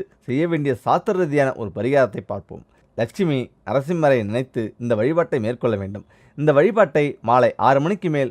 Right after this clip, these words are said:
உங்களுடைய வீட்டில் செய்யுங்கள். மாலை வழக்கம் போல பூஜை அறையில்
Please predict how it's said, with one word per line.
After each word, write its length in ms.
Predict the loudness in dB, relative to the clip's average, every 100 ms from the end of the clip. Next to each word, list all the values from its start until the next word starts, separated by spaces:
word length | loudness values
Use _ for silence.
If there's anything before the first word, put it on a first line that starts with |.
| -6
உங்களுடைய 380 | -6 -2 -2 -2
வீட்டில் 340 | -4 -6 -10
செய்யுங்கள். 380 | -6 -6 -6 -10 -14 _ _ -6
மாலை 340 | 0 2 2 -2
வழக்கம் 420 | -2 0 0 0
போல 160 | 2 4 2 -2 _ _
பூஜை 280 | -6 0 2
அறையில் 360 | 2 0 -2